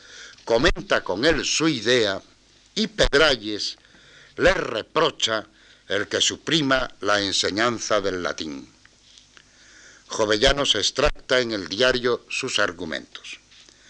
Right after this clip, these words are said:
que es corto el número de los que pueden seguir las ciencias intelectuales, que en castellano se pueden escoger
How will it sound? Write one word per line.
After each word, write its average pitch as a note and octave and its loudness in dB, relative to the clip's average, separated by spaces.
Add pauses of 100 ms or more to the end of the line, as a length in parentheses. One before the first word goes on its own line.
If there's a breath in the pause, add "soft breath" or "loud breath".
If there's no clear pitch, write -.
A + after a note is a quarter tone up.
(460 loud breath)
que C3 6
es - 2
corto E3 -2 (120)
el G#2+ 0
número C#3+ 2 (440 loud breath)
de A#2 2
los A2 2
que A2+ 0
pueden E3 2
seguir D3+ -2 (260 loud breath)
las G#2 0
ciencias D#3 0 (100)
intelectuales, C#3 0 (1200 loud breath)
que C3 6
en A2 0
castellano B2 0 (420 soft breath)
se - -2
pueden D#3+ 2
escoger C3 0